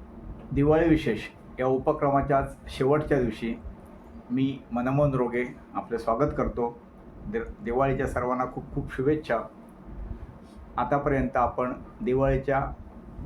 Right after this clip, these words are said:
पाच दिवसांवरच्या वेगवेगळ्या सणांवरच्या दिवाळीतील, दिवाळीतील वेगवेगळे सण पाच कविता आपण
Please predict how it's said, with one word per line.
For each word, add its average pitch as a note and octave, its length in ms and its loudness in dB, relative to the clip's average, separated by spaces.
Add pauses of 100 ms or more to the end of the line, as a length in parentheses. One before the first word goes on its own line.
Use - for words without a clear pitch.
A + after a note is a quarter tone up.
पाच D3+ 460 2
दिवसांवरच्या B2+ 800 0 (100)
वेगवेगळ्या C3 440 2
सणांवरच्या A#2 680 -2 (640)
दिवाळीतील, A2 640 -2 (180)
दिवाळीतील A2+ 440 -2 (160)
वेगवेगळे G#2+ 360 0
सण B2+ 200 -2 (600)
पाच C#3 240 2
कविता B2 280 2
आपण B2+ 260 0